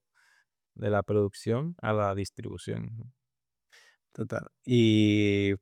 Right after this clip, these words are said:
Speaker 2: vamos a ver cómo vamos a necesitar más vendedores y más marketing, ¿no? Cómo llegar a, y luchar por esa atención. Y una de las estrategias que es clara es, eh, no ir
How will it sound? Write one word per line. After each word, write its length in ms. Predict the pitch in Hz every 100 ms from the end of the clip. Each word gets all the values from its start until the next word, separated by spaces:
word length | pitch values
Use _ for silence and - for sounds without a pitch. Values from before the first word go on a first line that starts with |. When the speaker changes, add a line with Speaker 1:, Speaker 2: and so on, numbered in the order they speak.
| _ _ - -
Speaker 2:
vamos 380 | 110 110 110
a 300 | 113 110 110
ver 300 | 104 110 110 - _
cómo 720 | 123 113 107 107 104 104 104
vamos 220 | 110 120
a 40 | 120
necesitar 300 | 113 120 117
más 240 | 110 113
vendedores 920 | 113 113 110 107 117 120 110 110 -
y 80 | 113
más 560 | 110 107 110 107 - -
marketing, 600 | 110 113 117 110 110 110
¿no? 240 | 113 127 - _
Cómo 320 | 113 113 113
llegar 300 | 113 113 113
a, 120 | 110 - _ _ _
y 200 | - 113
luchar 300 | 110 104 113
por 100 | 113
esa 240 | 107 110 107
atención. 560 | 104 104 - 117 147 - _ _ _ -
Y 580 | 120 107 104 101 98 95
una 200 | 117 117
de 60 | 120
las 140 | 107
estrategias 960 | 113 123 107 113 117 110 - - - -
que 240 | - 107 104
es 180 | -
clara 520 | - - 117 113 123 - _
es, 380 | - 110 104 -
eh, 500 | 110 104 101 104 110
no 280 | 107 117 117
ir 360 | 113 113 127